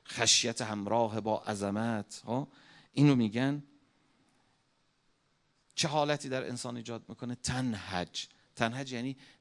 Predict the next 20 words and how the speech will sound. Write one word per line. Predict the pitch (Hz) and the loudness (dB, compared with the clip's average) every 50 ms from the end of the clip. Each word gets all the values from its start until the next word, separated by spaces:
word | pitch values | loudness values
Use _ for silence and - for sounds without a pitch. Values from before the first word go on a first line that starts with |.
| - - | -10 -6
نفسش | 113 117 113 - 135 131 - - 147 135 - - | -4 -2 -2 -2 -2 -2 -2 -2 -2 -4 -6 -8
تون | - - - 117 110 110 107 107 - | -10 -12 -10 -8 -6 -4 -6 -6 -6
تون | - - - 113 110 | -8 -6 -4 -4 -4
می‌زنه، | 104 95 92 90 92 92 80 80 73 73 76 - - - - _ _ _ _ _ _ _ _ _ _ _ _ _ _ - | -4 -4 -8 -8 -10 -10 -10 -10 -8 -8 -8 -10 -10 -12 -16 _ _ _ _ _ _ _ _ _ _ _ _ _ _ -12
نفس | - - 117 - - 120 117 - - | -10 -10 -8 -8 -6 -6 -4 -4 -2
تون | - 107 95 92 | -2 -2 -2 -2
تون. | - - - - - - - - | -4 -8 -16 -16 -20 -20 -16 -10
حضرت | - - 110 95 117 131 | -8 -6 -6 -6 -8 -10
زهرا | 135 143 120 113 104 104 110 131 120 | -8 -8 -8 -8 -8 -6 -6 -8 -8
وقتی | 110 117 135 - - - 156 139 | -8 -10 -12 -12 -12 -12 -10 -8
می‌خواست | 120 107 - - 95 - - - | -8 -8 -8 -10 -10 -10 -10 -8
بره | - 95 95 95 | -8 -8 -8 -8
طرف | - - 101 92 90 92 90 - - 95 92 90 82 - - - - - - _ _ _ _ _ _ _ _ _ _ _ _ _ _ _ - | -10 -8 -8 -6 -4 -4 -6 -6 -6 -6 -4 -6 -6 -10 -16 -20 -20 -20 -20 _ _ _ _ _ _ _ _ _ _ _ _ _ _ _ -10
محرابش، | - 107 117 104 - 95 98 98 98 92 87 85 101 120 151 147 - - _ _ _ _ _ - | -6 -6 -6 -4 -4 -2 0 2 2 2 2 2 0 0 0 0 -4 -8 _ _ _ _ _ -6
تنهج | - - 123 131 135 123 107 98 - - 98 92 87 - 95 90 85 80 78 - _ _ _ _ _ _ _ _ _ | -4 -2 -2 0 -2 -2 -2 -4 -6 -6 -6 -6 -4 -4 -4 -4 -4 -4 -6 -12 _ _ _ _ _ _ _ _ _
فی | - - - 110 101 92 | -10 -4 -2 0 0 0
صلواتها، | - - 98 90 87 85 87 90 87 87 82 - 85 82 | 0 -2 -2 -2 -2 -2 -2 -2 -4 -4 -6 -8 -10 -10
در | 85 85 101 104 104 | -8 -8 -6 -6 -4
نمازش | 104 104 104 117 131 135 131 139 147 135 - - - - - - _ - | -4 -2 0 0 0 0 0 -2 -4 -4 -6 -10 -18 -20 -20 -20 _ 0
این | - 147 147 127 | 4 4 4 4